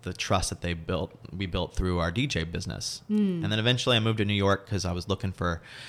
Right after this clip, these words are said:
Speaker 1: um, just to go up another level, another
Speaker 2: Yeah.
Speaker 1: notch, and try, uh, something different.
Speaker 2: Yeah, yeah. Um, I, I love that. I, I wanna dig into something that you said,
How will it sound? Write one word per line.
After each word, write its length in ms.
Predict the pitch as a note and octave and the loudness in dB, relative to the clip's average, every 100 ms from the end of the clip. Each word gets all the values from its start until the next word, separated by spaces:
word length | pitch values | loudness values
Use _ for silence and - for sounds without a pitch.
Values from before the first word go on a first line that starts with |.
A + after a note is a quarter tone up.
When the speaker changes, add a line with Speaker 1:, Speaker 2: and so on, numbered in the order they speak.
| - - - | -16 -16 -6
Speaker 1:
um, 520 | F#2 F#2 F#2 F2+ F#2 - | 0 2 2 0 -2 -4
just 180 | C3 - | -4 -4
to 80 | |
go 140 | B2 B2 | 4 6
up 120 | C3+ | 6
another 240 | C3+ C3+ | 4 6
level, 300 | C3+ D3 F#2 F2+ | 8 6 4 2
another 220 | A2 A2+ | 2 4
Speaker 2:
Yeah. 120 | A2+ | 4
Speaker 1:
notch, 280 | G2+ - - | 2 0 -6
and 120 | - - | -4 0
try, 420 | G2+ G2+ G2+ G2+ - - - _ - D#2+ | 4 4 4 0 -8 -20 -20 _ -8 -2
uh, 180 | G2 | 0
something 300 | F#2+ - G2+ | 0 -2 -2
different. 300 | G2 F#2 - - - - | -4 -4 -8 -10 -20 -8
Speaker 2:
Yeah, 280 | F#3+ D3 - - - - | -6 -6 -8 -16 -20 -8
yeah. 260 | F3+ D#3 D3 - - - - - | -4 -4 -8 -16 -20 -20 -18 0
Um, 400 | A3+ A#3 A3+ A3+ - - - - - | 4 4 4 0 -4 -20 -20 -20 4
I, 300 | B3 B3 A#3+ | 6 6 -2
I 120 | - B3 | -2 0
love 280 | C4 D#4+ E4+ | 2 0 2
that. 200 | D4+ - | 0 2
I, 360 | G#3+ G#3+ A3 - | 2 4 2 2
I 100 | - | 0
wanna 260 | G#3+ F#4+ F#4 | 2 2 2
dig 220 | B3+ A3+ | 0 2
into 540 | A3 A3+ - G#3+ F#3+ | 0 0 0 2 2
something 360 | F#3+ A3+ A3+ A#3+ | 0 -2 0 0
that 120 | A3 | 0
you 140 | F#3+ G3 | -2 -4
said, 640 | - G3+ F#3+ F#3 F#3+ F#3 | -2 2 2 2 2 -2